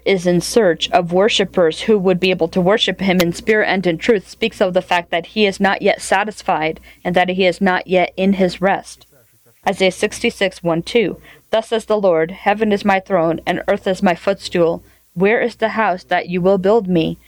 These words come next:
and where is the place of my rest? For all those things my hand has made, and all those things exist, says the Lord. But on this one will I look, on him who is poor and of a contrite spirit, and who trembles at my word."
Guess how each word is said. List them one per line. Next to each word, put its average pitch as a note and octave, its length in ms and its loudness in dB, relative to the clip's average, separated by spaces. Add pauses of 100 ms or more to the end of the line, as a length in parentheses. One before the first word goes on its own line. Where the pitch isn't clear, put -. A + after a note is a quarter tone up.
(160)
and G3 160 0
where F#3 240 2
is G3+ 220 -2
the G#3 100 -2
place F3 380 -2
of F3+ 180 0
my F3 200 2
rest? - 480 -4 (400)
For G3+ 120 -2
all G#3 220 2
those G#3+ 220 -2
things F#3+ 340 -2
my F3 140 2
hand F3 180 0
has F3+ 180 -2
made, F#3 300 2
and - 160 0
all F3 160 2
those G3 240 -2
things F3+ 300 -2
exist, F3 580 -4 (380)
says F#3+ 200 -2
the F#3+ 120 -2
Lord. F3 340 0 (440)
But G#3 100 0
on G3+ 160 -2
this G#3+ 240 -2
one F3 160 -2
will E3+ 160 4
I E3 100 2
look, E3 380 -2 (280)
on G3 140 0
him G3 240 2
who G#3+ 140 4
is G#3 160 0
poor F3 440 0
and F3 180 0
of E3+ 100 0
a E3+ 60 0
contrite E3 500 -2
spirit, A#3 480 -2 (280)
and F#3 140 0
who E3+ 60 0
trembles G3 580 -2
at F3+ 240 -4
my E3+ 180 -2
word." D#3+ 420 -4